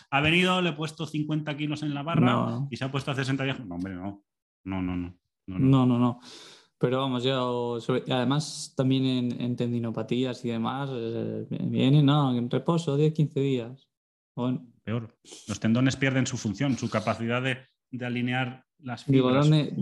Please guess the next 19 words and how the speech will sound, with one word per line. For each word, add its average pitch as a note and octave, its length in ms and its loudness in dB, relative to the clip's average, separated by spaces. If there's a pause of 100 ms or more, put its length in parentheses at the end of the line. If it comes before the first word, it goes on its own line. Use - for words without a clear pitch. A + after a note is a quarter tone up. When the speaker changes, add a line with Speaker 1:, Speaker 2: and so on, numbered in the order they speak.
Speaker 2:
dónde, D#3+ 160 6
Speaker 1:
con A#2 120 4
el - 40 6
Speaker 2:
dónde, C#3 160 8
Speaker 1:
músculo. G2+ 500 -2
Speaker 2:
dónde D#3 380 4
quedó C#3 220 0
el C3 80 -4
ejercicio C3 400 0
excéntrico, B2 600 -2
no? D#3 300 -6
Para A#2 560 -4
Speaker 1:
Sí, A#2+ 280 4
sí, A#2+ 200 0
sí, A#2+ 160 -2 (220)
el G2+ 80 -4
Speaker 2:
recolocar A#2+ 560 2
Speaker 1:
isométrico A2+ 200 -2
como G2+ 40 0